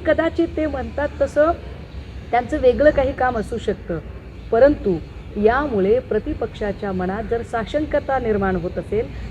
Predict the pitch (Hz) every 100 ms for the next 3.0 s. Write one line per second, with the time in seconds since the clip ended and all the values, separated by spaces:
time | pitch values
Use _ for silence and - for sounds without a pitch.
0 | - 202 214 269 277 - 277 302 240 208
1 | 269 330 320 349 330 311 - 254 - 233
2 | 220 220 214 202 190 185 180 180 - 226